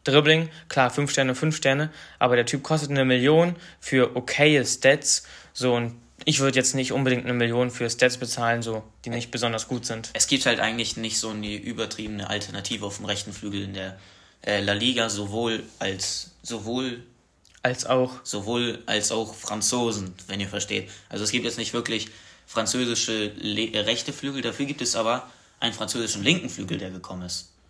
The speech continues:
Speaker 2: Nämlich ist das Moussa Diaby. Also was hat der bitteschön für ein Schießen-Upgrade bekommen? Achtzehn Schießen.
Speaker 1: Ja.
Speaker 2: Was hat sich E A da ausgedacht?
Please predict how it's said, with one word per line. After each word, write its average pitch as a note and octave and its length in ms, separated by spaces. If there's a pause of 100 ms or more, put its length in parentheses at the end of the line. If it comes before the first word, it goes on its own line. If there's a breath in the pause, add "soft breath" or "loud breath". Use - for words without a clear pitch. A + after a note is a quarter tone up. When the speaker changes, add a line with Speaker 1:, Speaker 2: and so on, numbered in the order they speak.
(240)
Speaker 2:
Nämlich G#2 300
ist A2+ 180
das G#2+ 280 (320 loud breath)
Moussa D#3+ 480
Diaby. B2 560 (320 loud breath)
Also A2+ 260
was D3+ 240
hat B2+ 140
der C3+ 120
bitteschön B2 520
für - 160
ein G#2+ 160
Schießen-Upgrade G2+ 680
bekommen? A2+ 380 (100)
Achtzehn - 1000 (160)
Schießen. A2+ 580 (180)
Speaker 1:
Ja. B2+ 200
Speaker 2:
Was D3+ 220
hat - 200
sich A#2+ 180
E A2+ 200
A - 20
da A#2 160
ausgedacht? G#2+ 600